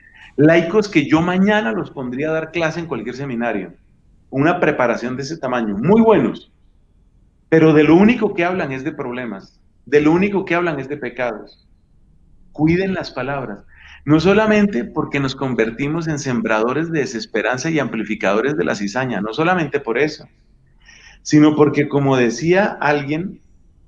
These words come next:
"Los oídos que están más cerca de tu boca son tus propios oídos.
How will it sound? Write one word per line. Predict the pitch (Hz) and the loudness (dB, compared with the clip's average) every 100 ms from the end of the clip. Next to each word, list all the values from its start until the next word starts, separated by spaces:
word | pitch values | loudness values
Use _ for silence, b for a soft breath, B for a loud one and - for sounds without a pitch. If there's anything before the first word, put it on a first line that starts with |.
| _ _ _ _ - | _ _ _ _ 0
"Los | 135 135 | 2 2
oídos | 131 135 160 180 - | 2 2 2 0 -4
que | |
están | 135 135 131 | -8 -6 -4
más | 147 147 | -4 -4
cerca | 156 156 151 | -4 -4 -4
de | 147 | -4
tu | 107 | -4
boca | 107 - 131 | -2 -4 -8
son | 131 127 | -10 -10
tus | 135 - | -12 -10
propios | 127 127 131 123 | -8 -4 -4 -2
oídos. | 101 110 98 92 - | -2 0 -2 -8 -14